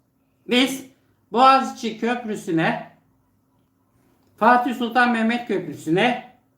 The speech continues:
ve Yavuz Sultan Selim Köprüsü'ne sarı lacivert şampiyon Fenerbahçe bayrağı asacağız gibi gözüküyor.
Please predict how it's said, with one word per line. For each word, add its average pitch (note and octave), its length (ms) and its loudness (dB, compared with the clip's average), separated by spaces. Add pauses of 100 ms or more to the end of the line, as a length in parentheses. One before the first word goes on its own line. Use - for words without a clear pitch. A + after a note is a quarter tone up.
(160)
ve G3 360 -2 (220)
Yavuz A3+ 460 -2
Sultan A#3 680 -2 (640)
Selim A3 560 -2
Köprüsü'ne E3+ 1000 -2 (960)
sarı C4 640 2
lacivert G#3 800 2 (1500)
şampiyon B3 600 2
Fenerbahçe G#3+ 720 0
bayrağı G#3 480 4
asacağız G#3 720 -2
gibi F#3+ 160 -6
gözüküyor. F#3+ 640 0